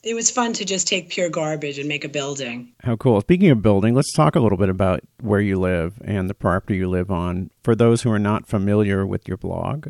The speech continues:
Speaker 2: uh, what's your property like, and what do you, what do you live in?
Speaker 1: Well, we bought a one acre lot in the middle of downtown, albeit a very thin town. Our population is only seven thousand. But, um,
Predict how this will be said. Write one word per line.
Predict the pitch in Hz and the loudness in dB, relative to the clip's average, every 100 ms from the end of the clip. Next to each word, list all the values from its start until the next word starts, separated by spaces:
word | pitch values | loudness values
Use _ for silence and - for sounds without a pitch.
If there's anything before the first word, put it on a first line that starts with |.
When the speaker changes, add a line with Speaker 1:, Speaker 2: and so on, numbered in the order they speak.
| - | -14
Speaker 2:
uh, | - 95 | -12 -10
what's | 98 127 - | -6 -6 -6
your | - | -6
property | - 113 - 110 | -4 -4 -4 -4
like, | 107 107 - | -2 -2 -2
and | 104 98 | -4 -2
what | 113 135 | 0 -2
do | - | -2
you, | 139 123 110 - | -2 0 -4 -8
what | 127 - | -12 -10
do | - | -6
you | 135 | 0
live | 127 151 | 2 2
in? | 85 - 120 - - | -2 -6 -14 -18 -4
Speaker 1:
Well, | 226 254 | 0 4
we | 240 | 4
bought | 185 214 233 294 311 302 | 2 -2 2 2 2 -2
a | 214 214 208 | -6 -2 -4
one | 196 185 214 247 240 | -4 -6 -2 -2 0
acre | 185 185 185 180 175 170 - | -4 -6 -8 -8 -8 -10 -12
lot | 170 170 156 143 | -6 -2 -2 -4
in | - | -6
the | 160 | -4
middle | 175 180 | -4 -4
of | 175 156 | -4 -2
downtown, | 156 147 151 160 147 127 123 135 - | -2 0 0 -2 -4 -8 -10 -12 -10
albeit | 170 175 175 160 151 | -8 -4 -2 -2 -4
a | |
very | 143 151 143 147 - | -6 -6 -6 -8 -16
thin | - 196 175 156 | -10 -4 -2 -2
town. | 156 160 135 131 | -2 -4 -6 -8
Our | 123 - - | -12 -12 -8
population | 180 170 156 156 151 | -8 -6 -4 -2 -4
is | 135 139 - - | -6 -4 -4 -6
only | 156 147 | -12 -10
seven | 160 143 131 | -10 -8 -10
thousand. | 143 131 143 131 151 - - - - | -10 -8 -10 -10 -14 -18 -18 -20 -6
But, | 208 180 180 180 | -4 -4 -4 -4
um, | 160 147 151 156 | -4 -4 -6 -8